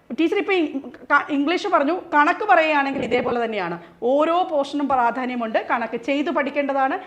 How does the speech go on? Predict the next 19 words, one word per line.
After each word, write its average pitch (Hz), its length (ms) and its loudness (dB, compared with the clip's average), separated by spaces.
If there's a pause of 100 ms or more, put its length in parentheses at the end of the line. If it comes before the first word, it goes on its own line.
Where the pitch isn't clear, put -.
(140)
ഇനി 277 240 -2
കണക്കിനെ 311 400 -2
സമീപിക്കേണ്ടത് 262 640 -4 (320)
ഡെയിലി 311 260 2
ചെയ്ത് 302 280 -2
പഠിക്കണം, 254 500 -4 (360)
ടൈം 269 220 4
മാനേജ്മെന്റ് 311 520 2
വെക്കണം, 262 440 -2 (420)
കണക്ക് 247 340 2
ചെയ്ത് 262 320 -2
പഠിക്കണം, 262 440 -2 (340)
പി 240 160 -6
വൈ 262 160 0
ക്യു 277 180 -6
നോക്കുക, 247 440 -4 (460)
എന്താ 214 360 -2
എളുപ്പമുള്ള 262 460 0
ക്വസ്റ്റ്യൻസും 240 720 -8